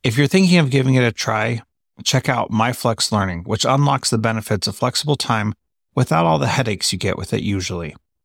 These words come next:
Its intuitive design and S I S integration makes implementation and training a breeze. Make your flex time work for you. Visit my flex learning dot com slash B E to learn more and receive five hundred dollars off your first year.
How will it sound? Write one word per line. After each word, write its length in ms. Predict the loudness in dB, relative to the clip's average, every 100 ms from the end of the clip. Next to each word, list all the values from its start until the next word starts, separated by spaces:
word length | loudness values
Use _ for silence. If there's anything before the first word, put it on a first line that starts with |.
| _ _ _
Its 200 | -4 2
intuitive 480 | 2 4 4 4 4
design 460 | 2 2 2 2
and 180 | 2 0
S 240 | 0 0 2
I 100 | 2
S 240 | 2 0
integration 580 | 0 0 0 2 2 2
makes 240 | 0 0
implementation 840 | 0 0 2 0 2 0 0 2 2
and 200 | 0 -4
training 500 | -4 -2 0 0 -2
a 120 | -4
breeze. 680 | -6 -6 -6 -4 -4 -6 -6 _ _ _ _ -2
Make 200 | 0 2
your 100 | 0
flex 380 | 0 -2 0
time 300 | 0 2 2
work 240 | 2 0 -2
for 180 | -2 0
you. 560 | 2 4 2 0 -8 -20 _ -4
Visit 400 | 0 2 2 2
my 280 | 2 2
flex 420 | -2 -2 -2 -2 0
learning 260 | 2 2
dot 200 | 2 -2
com 360 | -2 0 2 2
slash 400 | 0 0 -2 -4
B 300 | 0 0 0
E 380 | 0 0 0 -4 -4
to 120 | 2
learn 280 | 4 4 6
more 280 | 6 4 2
and 200 | 0 0
receive 420 | 0 2 2 2
five 280 | 0 0 2
hundred 260 | 0 2
dollars 300 | 2 2 2
off 280 | 2 0 -4
your 100 | -8
first 420 | -4 -2 -2 -2
year. 220 | -4 -6